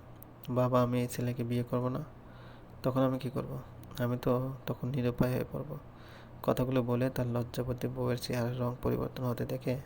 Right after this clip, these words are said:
মনে মনে হাসল সে। কথার মুখে রক্ত জমে গেছে। চাপা গলায় সে বলল, "চুপ করবেন আপনি? কেন?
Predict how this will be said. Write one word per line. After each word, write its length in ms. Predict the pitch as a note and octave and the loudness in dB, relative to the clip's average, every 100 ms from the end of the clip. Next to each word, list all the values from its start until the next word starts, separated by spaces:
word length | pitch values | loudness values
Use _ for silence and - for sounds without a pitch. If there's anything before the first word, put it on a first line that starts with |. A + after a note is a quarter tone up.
| - | -6
মনে 220 | B2 A#2+ B2+ | -2 0 0
মনে 200 | C3 C#3 | -2 0
হাসল 300 | A#2+ - C3+ | -2 -4 -8
সে। 140 | - - - - - - - - - - - | -8 -12 -16 -18 -16 -16 -16 -16 -16 -12 0
কথার 280 | C3 D3 C3+ | 2 4 2
মুখে 240 | C3+ C#3+ | 2 4
রক্ত 500 | B2+ A#2 - - C3+ C3+ - - - A#2+ | 4 4 0 -2 -2 -4 -14 -16 -10 -2
জমে 260 | B2 A#2 B2 | 0 2 0
গেছে। 280 | B2 - C3 - | -4 -6 -8 -4
চাপা 280 | B2 A#2 B2 | -2 0 0
গলায় 240 | B2+ C3 | 0 0
সে 140 | C#3 - | -2 -6
বলল, 280 | C#3+ D3 C#3 - - - - - - | -6 -8 -10 -14 -16 -14 -14 -16 -14
"চুপ 200 | - B2+ A#2 | -2 -2 -2
করবেন 280 | - B2+ C3 | -2 0 0
আপনি? 260 | C3+ - B2+ - - - - - - - | -2 -4 -8 -8 -16 -16 -16 -16 -12 0
কেন? 200 | C#3+ | 0